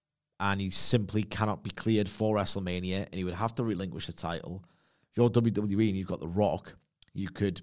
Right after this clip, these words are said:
book the Rumble instead of being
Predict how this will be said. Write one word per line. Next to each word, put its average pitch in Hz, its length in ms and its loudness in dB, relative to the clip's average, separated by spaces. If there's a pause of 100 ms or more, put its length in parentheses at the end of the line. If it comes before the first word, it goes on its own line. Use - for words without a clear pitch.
(140)
book 120 340 2
the 104 100 -2
Rumble 92 680 -4
instead 98 340 -2
of 92 360 -6
being 98 420 -2